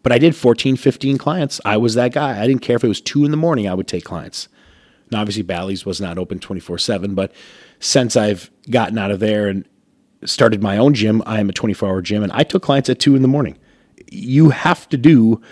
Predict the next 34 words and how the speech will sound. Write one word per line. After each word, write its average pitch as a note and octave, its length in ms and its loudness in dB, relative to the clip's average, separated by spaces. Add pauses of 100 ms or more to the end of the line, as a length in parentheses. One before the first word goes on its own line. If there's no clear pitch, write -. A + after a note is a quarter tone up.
(220)
what A2+ 260 0
you A#2 100 2
have C3+ 260 2
to G#2+ 80 -6
do B2 200 4
to G#2 60 0
pay A2+ 160 0
your G#2 140 2
bills, - 420 -4 (100)
bottom A#2 300 2
line. G2+ 220 -4 (500)
That's - 400 -2
kinda A#2+ 260 -4
how A#2+ 160 2
it A#2 60 4
works, A2 320 0
especially G#2 560 -4
in G#2 420 -4 (160)
a - 100 -18
business G#2+ 360 -2
that G#2+ 120 -2
you G#2 200 0
own G#2 160 0
yourself. G2 480 -4
So, - 340 -12 (720)
all C3 80 6
right, C#3+ 160 8
rolling D#3+ 340 6
on D3+ 120 0
to C#3 40 0
the B2+ 60 -2
very C3 180 4
next B2+ 280 0
one. B2 280 2